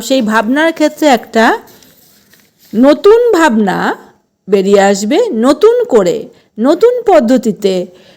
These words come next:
সমস্যাকে ভাবতে সাহায্য করবে শিশুকে। তো এটাই হলো নান্দনিকতার বোধগম্যতা, অর্থাৎ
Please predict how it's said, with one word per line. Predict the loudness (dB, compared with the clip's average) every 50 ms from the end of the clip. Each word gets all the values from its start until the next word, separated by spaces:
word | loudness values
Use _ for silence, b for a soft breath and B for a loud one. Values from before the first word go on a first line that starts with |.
| b -6
সমস্যাকে | -2 0 0 2 0 0 0 0 0 0 0 -2 -2
ভাবতে | -2 -2 -2 -4 -4 -4 -4 0 0 0
সাহায্য | 2 2 0 -2 0 -2 -2 -4 -4 -2 -2 -2 -2 -4 -6 b b b b b b b b _ _
করবে | 2 2 2 4 4 2 2 2 0 -6 -10
শিশুকে। | -4 -2 0 0 2 0 0 0 0 0 0 0 0 -4 -10 -12 -16 -20 -20 _ _ _ _ _ _ _ _ _ _ _ -2
তো | -2 0 2 0 0 -2 0
এটাই | 2 0 2 2 2 2 2 2
হলো | 4 4 4 4 4 4 4 2 0 -4 -10 -16 _ _ _ _ _ _ _ _ _ _ _ _ _ _ _ _ _ _ -6
নান্দনিকতার | -4 -2 0 0 0 0 0 -2 -2 -2 -2 -2 -4 -6 -6 -8 -10 -10 -6 -2 0 0 2 2 0 -2 -4 -8 -16 _ _ _ -10 -4
বোধগম্যতা, | 0 2 2 4 4 4 2 2 2 0 0 0 -2 -4 -6 -8 -8 -6 -4 -4 -4 -2 -4 -6 -10 -14 _ _ b b b b b b b b b b _ _ _
অর্থাৎ | -6 -4 -4 -4 -2 -2 0 2 2 2 0